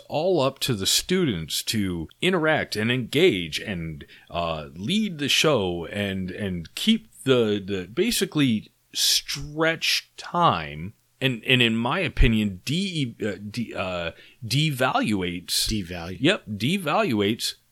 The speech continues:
Speaker 1: the worth of the instructor, because if I have to add that much to it, why the hell are you getting paid to be here?
Speaker 2: Right. Yeah, if I'm the one teaching the class, what are you here for?
Speaker 1: Yeah. Uh, you know, I know that there's somebody out there that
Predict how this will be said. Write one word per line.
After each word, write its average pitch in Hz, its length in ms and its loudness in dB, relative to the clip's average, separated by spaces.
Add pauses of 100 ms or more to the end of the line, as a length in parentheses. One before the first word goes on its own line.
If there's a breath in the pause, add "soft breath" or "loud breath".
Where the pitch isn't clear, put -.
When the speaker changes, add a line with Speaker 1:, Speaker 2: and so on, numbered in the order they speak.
(240)
Speaker 1:
the 131 180 2
worth 127 360 2
of 135 140 0
the 147 100 -2
instructor, 151 600 0
because 110 720 -2 (520)
if 117 220 -2
I 190 180 0
have 180 340 0
to - 120 -6 (120)
add 160 380 4
that 131 240 -2
much 120 360 -4
to 240 240 0
it, 92 180 -4 (400)
why 170 320 2
the 247 100 -2
hell 220 160 6
are 156 60 6
you 165 260 4
getting 101 260 2
paid 92 240 8
to 80 60 -8
be 80 180 -8
here? 73 300 -14 (180)
Speaker 2:
Right. 113 440 0 (640 soft breath)
Yeah, 117 100 2
if 107 180 -4
I'm 135 180 4
the 147 60 4
one 120 160 4
teaching - 360 0
the 98 80 -6
class, 104 460 -2
what 104 100 -2
are 107 40 -2
you 98 160 -2
here 95 160 -4
for? 76 340 -14
Speaker 1:
Yeah. 247 320 0 (540)
Uh, 120 60 -8
you 139 200 -2
know, 110 300 -6 (220)
I 123 180 2
know 156 380 4
that 151 220 2
there's 135 220 2
somebody 143 560 -2
out 120 240 -2
there 117 160 0
that 110 200 -2